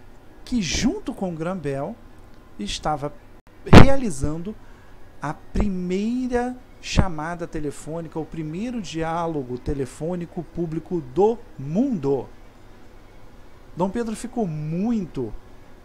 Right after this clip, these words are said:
entusiasmado, meio com medo, né? Mas foi lá e Graham Bell falou de um lado e do outro lado saiu a voz de Graham Bell.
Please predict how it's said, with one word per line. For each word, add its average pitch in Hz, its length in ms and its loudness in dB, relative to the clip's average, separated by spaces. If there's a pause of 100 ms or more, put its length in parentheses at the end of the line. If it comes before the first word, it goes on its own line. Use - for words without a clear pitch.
(420)
entusiasmado, 165 880 -4
meio 143 240 -4
com - 160 -8
medo, 240 480 -4 (340)
né? 247 300 -4 (300)
Mas 262 320 -6
foi 392 220 -6
lá 233 340 -2
e 320 200 -6 (800)
Graham 220 240 0
Bell 202 220 0
falou 202 280 -2
de 202 100 -4
um 220 100 -2
lado 214 340 -6
e 220 60 -4
do 208 140 -6
outro 269 420 0
lado 196 400 -2 (400)
saiu 202 420 -2
a 208 60 0
voz 165 300 0
de 160 80 -6
Graham 165 240 -8
Bell. 143 320 -2